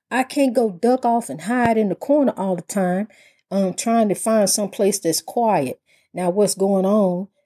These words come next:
They out here tearing up the street in front of my house. You know, they, they picked the time when I moved in to do this. So, um, so we got to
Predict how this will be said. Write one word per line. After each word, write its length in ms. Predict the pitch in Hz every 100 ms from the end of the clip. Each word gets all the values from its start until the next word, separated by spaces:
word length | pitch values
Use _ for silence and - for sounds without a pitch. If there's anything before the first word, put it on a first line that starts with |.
| -
They 140 | 170
out 200 | 190 190
here 100 | 196
tearing 440 | 175 - 202 196 202
up 140 | 190
the 80 | 160
street 400 | - 233 196 -
in 140 | 175
front 240 | - 190 170
of 80 | 175
my 160 | 170
house. 500 | 175 214 147 - -
You 120 | 165
know, 180 | 160 156
they, 220 | 165 160 -
they 100 | 170
picked 300 | - 220 196
the 60 | 196
time 340 | - 185 175
when 100 | 165
I 120 | 190
moved 340 | 202 175 165 160
in 180 | 170 165
to 60 |
do 240 | 160 214 156
this. 320 | - - - _ _ _
So, 400 | - 214 208 196 -
um, 240 | 196 185
so 160 | 180 196
we 160 | 233
got 240 | 226 214 214
to 160 | 170